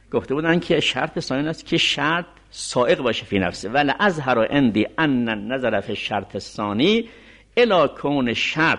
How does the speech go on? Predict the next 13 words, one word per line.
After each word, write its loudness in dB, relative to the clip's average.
به -2
معنی 0
الملتزم، -2
معنی -2
اسم -2
مصدری. -6
"من 0
غیر 4
نظر 2
الی 2
اروز 2
العوارض 2
و 2